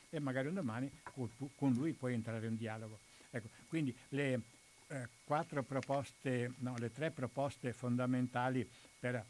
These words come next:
cambiare un minimo di economia, per uscire da un malessere, se vogliamo, anche da una insicurezza economica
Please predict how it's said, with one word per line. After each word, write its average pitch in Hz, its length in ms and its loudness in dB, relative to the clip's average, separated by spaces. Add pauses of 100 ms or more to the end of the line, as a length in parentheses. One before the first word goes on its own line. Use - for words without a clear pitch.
(160)
cambiare 127 340 0
un 120 80 4
minimo 143 320 4
di 117 180 0
economia, 127 760 4 (220)
per 127 100 -2
uscire 127 420 0
da 117 240 0 (400)
un 107 140 -2
malessere, 123 560 0
se - 120 -6
vogliamo, 127 460 2
anche 131 220 0
da 120 80 0
una 123 100 4
insicurezza 131 720 0
economica 131 640 0